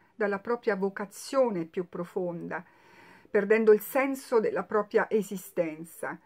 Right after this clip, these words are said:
e questo ha creato infelicità, smarrimento,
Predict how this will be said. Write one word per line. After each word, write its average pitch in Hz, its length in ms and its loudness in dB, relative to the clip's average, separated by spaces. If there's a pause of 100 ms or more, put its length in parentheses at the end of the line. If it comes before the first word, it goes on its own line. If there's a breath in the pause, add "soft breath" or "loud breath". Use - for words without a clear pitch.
(200 soft breath)
e 196 160 -6
questo 220 300 0
ha 190 60 -6
creato 196 540 -2
infelicità, 196 1000 0
smarrimento, 180 1080 -4